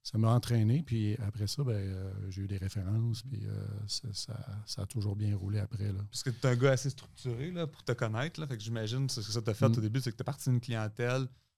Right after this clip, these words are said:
Speaker 2: sans dire qu'il était, qu'il était croche, mais qui était pas nécessairement à ton image. Tu l'as emmené dans ton cadre, puis veux, veux pas, que ça donnait, c'est que des références autour de tout ça, puis de la façon que tu travailles.
Speaker 1: Tu sais, rap-,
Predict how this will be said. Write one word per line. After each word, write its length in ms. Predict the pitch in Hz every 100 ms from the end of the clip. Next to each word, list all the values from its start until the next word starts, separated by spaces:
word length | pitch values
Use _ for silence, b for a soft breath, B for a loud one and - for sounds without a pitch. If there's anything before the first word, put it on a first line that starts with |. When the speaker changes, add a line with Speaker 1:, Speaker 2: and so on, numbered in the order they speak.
| _ _ -
Speaker 2:
sans 240 | 127 117
dire 180 | 113 135
qu'il 140 | 127
était, 360 | 107 113 107 104 _ _ _
qu'il 100 | -
était 120 | 107 107
croche, 280 | - 165
mais 60 | 143
qui 60 | 117
était 120 | 107
pas 100 | 131
nécessairement 340 | 127 123 120
à 40 | 123
ton 180 | 123 110
image. 480 | 107 110 135 143 - _ -
Tu 160 | -
l'as 120 | 113
emmené 180 | 113 117
dans 160 | 117 110
ton 180 | 107 104
cadre, 320 | 113 120 120
puis 140 | -
veux, 100 | 107
veux 140 | 104 104
pas, 220 | 113 110
que 120 | 107
ça 180 | - 110
donnait, 300 | 107 113 113
c'est 160 | -
que 140 | - 107 - b b b b b
des 240 | 117 113 110
références 420 | 110 110 117 113
autour 220 | 107 110
de 80 | 104
tout 160 | -
ça, 200 | - 120
puis 140 | 123 -
de 60 |
la 80 | 117
façon 260 | 110 110 117
que 60 | -
tu 60 |
travailles. 420 | - 107 104 113
Speaker 1:
Tu 140 | 117 131
sais, 40 |
rap-, 160 | 120